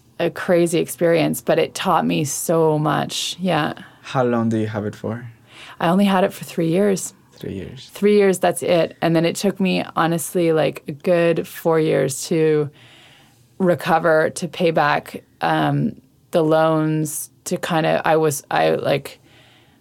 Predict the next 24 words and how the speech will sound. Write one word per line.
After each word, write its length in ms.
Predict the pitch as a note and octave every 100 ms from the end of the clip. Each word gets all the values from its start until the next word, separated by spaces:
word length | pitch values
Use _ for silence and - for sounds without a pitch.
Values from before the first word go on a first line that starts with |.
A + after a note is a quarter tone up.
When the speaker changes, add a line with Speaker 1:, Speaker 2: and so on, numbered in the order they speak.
| -
Speaker 1:
I 100 | D#3+
was 160 | E3
working 260 | F3+ F3+ E3+
at 60 | D#3+
Parisian 280 | D#3 D3+
Laundry. 260 | D#3 E3 E3+
I 20 |
was 140 | D#3 D#3
working 580 | D3+ E3 D#3+ D#3 - - _ _
the 140 | E3+ D#3
weekends 580 | D#3+ E3 D#3+ D#3 D#3 -
at 160 | D3+
a 60 | C#3
restaurant. 560 | D#3+ D3+ F3+ E3 E3
I 80 | -
was 160 | D3+ C#3+
wor-, 160 | E3+ -
like, 160 | E3+
I 100 | E3
was 200 | E3 D#3
just, 160 | F#3 E3+
my 140 | F3+
whole 320 | D3 G#2 F#3+
Speaker 2:
Really? 80 | F#3